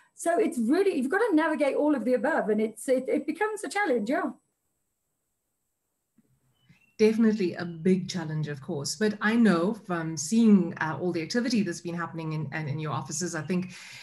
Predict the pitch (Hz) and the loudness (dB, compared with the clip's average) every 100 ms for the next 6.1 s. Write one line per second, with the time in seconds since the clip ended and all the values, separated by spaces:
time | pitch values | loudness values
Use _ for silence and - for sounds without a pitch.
0 | - - 190 202 208 254 233 190 180 262 | -20 -8 2 4 6 6 6 4 2 0
1 | 233 190 175 175 170 - _ _ _ - | 0 0 0 0 -4 -10 _ _ _ -2
2 | - 311 226 151 131 131 196 - - - | 2 4 4 0 0 -2 -4 -8 -16 -16
3 | - 180 185 180 180 180 185 - 226 214 | -4 2 4 6 4 0 -2 0 2 4
4 | 208 208 226 226 214 302 320 320 285 - | 2 2 4 4 4 2 2 2 0 -6
5 | 185 - 202 - 131 - - 196 226 220 | -12 -10 -10 -10 -14 -16 -2 4 4 4